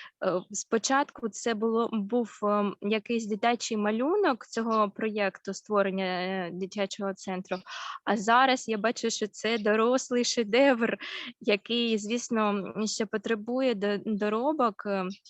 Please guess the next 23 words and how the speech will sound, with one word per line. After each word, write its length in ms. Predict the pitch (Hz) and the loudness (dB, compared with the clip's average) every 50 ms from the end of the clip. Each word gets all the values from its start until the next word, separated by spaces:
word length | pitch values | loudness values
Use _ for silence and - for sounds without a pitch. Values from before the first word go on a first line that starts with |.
| - _ _ _ _ _ _ _ _ - - _ | -20 _ _ _ _ _ _ _ _ -20 -12 _
але, 500 | - 208 208 214 220 233 247 269 285 277 - - - - - - - - | 4 4 6 6 6 6 4 6 4 4 2 -2 -8 -14 -14 -12 -4 -2
а, 200 | 202 214 214 208 | 0 0 0 -2
старт 380 | - - - 220 233 254 - - - | -2 0 2 2 2 2 0 -2 -6
є, 520 | 220 202 220 214 226 240 254 277 294 330 - _ - - - - - - - | -6 -4 -4 -2 0 0 2 2 0 0 -4 _ -16 -18 -16 -16 -16 -10 -4
і, 320 | - 220 226 226 226 226 | -2 0 2 4 4 4
е, 340 | 220 214 214 202 - 214 208 | 4 6 4 4 4 2 2
найголовніш-, 560 | 208 220 233 233 254 233 233 240 226 - - - | 2 0 0 0 0 0 0 0 -2 -4 -6 -6
е, 40 | 220 208 208 208 208 - | -4 -2 -2 -2 0 0
головніше, 520 | 226 226 233 233 240 254 277 294 - 262 | 0 0 2 2 2 2 0 0 -2 -4
що 180 | 247 - - 226 | -4 -4 -4 -2
в 40 | 226 | 0
нас 320 | 226 226 247 - - - | 0 0 0 -2 -6 -4
є 180 | 214 220 220 220 | -2 0 0 0
зараз, 420 | 220 226 220 214 214 208 214 214 | 0 -2 0 0 0 0 -2 -6
це 320 | - - - - 208 202 196 | -8 -10 -8 -4 -2 -2 -2
людський 500 | 196 196 - - - - - 226 233 240 | -2 -4 -4 -8 -10 -6 -4 0 2 2
ресурс, 760 | 254 269 254 - - - 285 285 311 311 - - - - - - - - - - 262 - - | 2 2 2 0 -2 -2 -2 0 -2 -2 -2 -6 -10 -12 -14 -18 -20 -18 -16 -16 -16 -10 -4
е, 280 | - 202 202 196 190 190 | -2 0 0 0 0 0
і 520 | - - 208 214 220 220 220 220 214 208 | -2 -2 -2 -2 0 2 2 2 2 0
нічого 480 | 196 196 220 233 220 - - 233 233 240 | 0 0 0 -2 0 -2 -2 0 0 0
не 60 | 240 | 0
страшно. 600 | 240 - - - 190 - 208 - - - 226 - - - - 698 719 679 - | 0 -2 0 2 2 2 2 0 -2 0 0 2 2 2 0 0 -2 0 0
<laughs> 340 | 269 269 - - 294 - | 0 0 0 -2 -4 -4